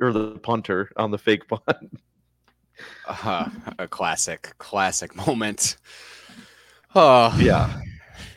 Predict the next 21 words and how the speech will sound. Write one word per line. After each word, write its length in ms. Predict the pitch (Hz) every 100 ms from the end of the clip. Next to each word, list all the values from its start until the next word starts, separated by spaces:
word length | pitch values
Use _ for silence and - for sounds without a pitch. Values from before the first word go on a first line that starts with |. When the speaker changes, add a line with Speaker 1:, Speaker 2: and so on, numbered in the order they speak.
| -
Speaker 2:
still 240 | - 107
can't 200 | - 87
believe 220 | 90 90
he 80 | 95
did 160 | 90 95
that. 260 | - 110 - - -
<laughs> 280 | - - - -
Speaker 1:
<laughs> 280 | - - -
I 60 |
think 1200 | - 349 - - - 208 _ - 196 - _ 131
it 60 | 104
was 120 | 95
Morstead 600 | 90 92 104 113 107 104
from 160 | - 95
the 80 | 87
Jets. 380 | - 87 95 -
That 100 | 90
was, 260 | 85 82 -
yeah. 280 | - - 110 _ _
I 80 | -
mean, 180 | 87 85